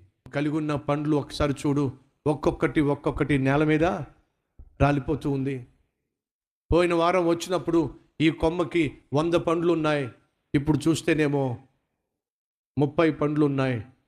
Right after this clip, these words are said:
డెబ్బై పండ్లు రాలిపోయి ఉన్నాయి. చూసావా?" అప్పుడు ఆ మామిడి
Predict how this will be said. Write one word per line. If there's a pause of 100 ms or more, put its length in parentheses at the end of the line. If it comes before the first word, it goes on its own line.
(120)
డెబ్బై
పండ్లు
రాలిపోయి
ఉన్నాయి.
చూసావా?" (1000)
అప్పుడు
ఆ
మామిడి